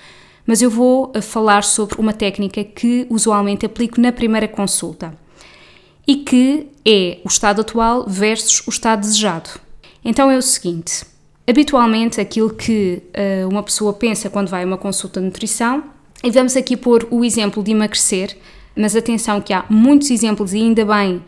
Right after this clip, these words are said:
de pessoas que vão a uma consulta de nutrição e que não é para emagrecer, portanto, tiremos este estigma.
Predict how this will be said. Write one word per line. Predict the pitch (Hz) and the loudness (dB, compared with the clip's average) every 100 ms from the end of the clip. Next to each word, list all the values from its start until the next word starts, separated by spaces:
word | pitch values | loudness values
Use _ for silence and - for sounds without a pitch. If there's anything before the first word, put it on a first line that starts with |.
| - - | -20 -18
de | |
pessoas | - - 202 | -6 -2 -2
que | - | 0
vão | 208 | -2
a | |
uma | 202 | -2
consulta | 208 202 202 | -4 -4 -4
de | 202 | -4
nutrição | 190 196 - 196 | -4 -4 -4 -2
e | 226 | 0
que | 254 | 4
não | 277 269 | 4 4
é | 240 | 2
para | 233 | 0
emagrecer, | 202 190 185 - 180 185 - | -2 -2 -2 -4 -6 -12 -14
portanto, | - 202 196 - 202 196 | -8 -4 -4 -4 -6 -6
tiremos | 190 220 220 208 | -2 0 0 0
este | 196 196 - | -2 -2 -2
estigma. | - 190 185 214 | -2 -4 -4 -4